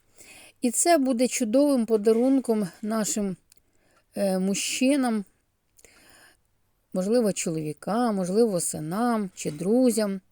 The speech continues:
І шиється він дуже легко.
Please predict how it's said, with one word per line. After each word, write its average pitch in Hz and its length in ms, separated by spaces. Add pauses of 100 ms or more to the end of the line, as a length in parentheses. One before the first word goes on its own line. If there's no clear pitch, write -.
(760)
І 262 480 (200)
шиється 277 520
він 214 180
дуже 208 440
легко. 156 500